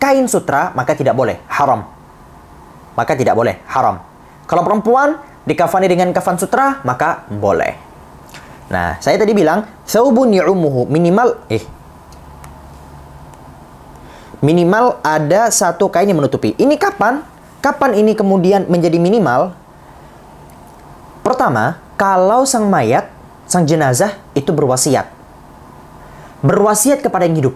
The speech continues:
"Tolong kafani saya dengan satu lilitan saja." Maka wajib. Atau kalau ketika sang mayat itu ternyata punya hutang, hutangnya banyak banget tuh. Sampai-sampai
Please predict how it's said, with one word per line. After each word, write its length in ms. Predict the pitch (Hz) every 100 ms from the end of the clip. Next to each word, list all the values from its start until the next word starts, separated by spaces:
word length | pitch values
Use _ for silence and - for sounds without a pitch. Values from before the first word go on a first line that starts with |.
| -
"Tolong 400 | 165 170 190 202
kafani 360 | 180 175 170 165
saya 280 | 165 185
dengan 400 | 180 151 165 180 175 - - -
satu 320 | - 151 156
lilitan 360 | 143 143 135 127
saja." 360 | 120 101 - - - - - - - - - - -
Maka 120 | 101 117
wajib. 280 | 104 107 - - - - - -
Atau 560 | - 262 - 233 285 285
kalau 520 | 226 226 262 294 - -
ketika 320 | 226 233 -
sang 240 | 220 226 226
mayat 400 | 320 190 135 - - -
itu 400 | 208 214 - 294
ternyata 440 | 294 208 196 226 262
punya 240 | 233 208
hutang, 480 | 185 156 - 101 117 143 - - - - - - - -
hutangnya 240 | 131 226
banyak 240 | 180 139 113
banget 280 | 170 247 220
tuh. 160 | 135 - - - - - - - -
Sampai-sampai 800 | - 247 269 262 320 - 151 147